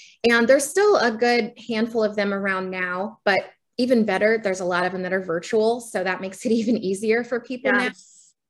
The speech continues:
Speaker 1: Um, but I found that to be the quickest way at first to, to find clients, find potential clients. Um, and in our industry, I teach people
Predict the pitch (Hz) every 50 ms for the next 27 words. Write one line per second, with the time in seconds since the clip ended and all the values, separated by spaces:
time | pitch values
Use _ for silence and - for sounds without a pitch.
0 | _ _ _ 214 214 202 208 202 226 247 285 330 339 - 330 311 302 285 254 220
1 | 233 214 214 220 233 - - 226 233 226 220 214 185 - - - - 185 185 -
2 | - 262 269 - - - 254 262 269 277 277 285 285 294 285 - - _ 214 -
3 | - - - - 202 196 202 233 285 - - - - - - 226 208 202 185 185
4 | 180 - - _ _ - - - _ - - 226 220 - 226 208 202 202 202 -
5 | - 196 180 170 - 269 - - - 208 196 196 202 196 - - 208 202 202 190
6 | 185 185 196 180 175 - - 180 170 - - - - - _ - - - - -
7 | - _ - 214 208 202 180 240 247 - 262 359 403 415 359 277 - 214 220 214
8 | 214 214 214 214 - - 208 196 196 190 185 190 - - 214 226 226 - 262 233
9 | - - - 233 214 - 220 214 208 208 208